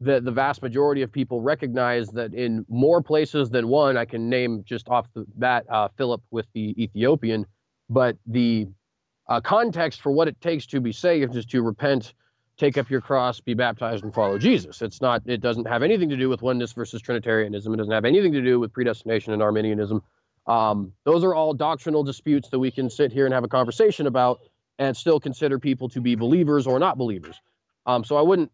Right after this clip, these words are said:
claim that these sorts of doctrinal disputes are, um, are definitional. However,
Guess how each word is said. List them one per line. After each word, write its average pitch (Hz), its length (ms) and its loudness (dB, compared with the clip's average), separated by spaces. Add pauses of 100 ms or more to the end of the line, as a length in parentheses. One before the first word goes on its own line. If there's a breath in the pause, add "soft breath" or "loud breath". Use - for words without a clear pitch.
(200)
claim 165 600 0
that 131 240 -2 (340)
these 156 240 0
sorts 156 360 0
of 127 180 -2
doctrinal 143 500 0
disputes 120 640 -6 (400)
are, 120 460 4
um, 98 480 0 (1120)
are 135 180 2
definitional. 131 800 -2 (220)
However, 139 760 2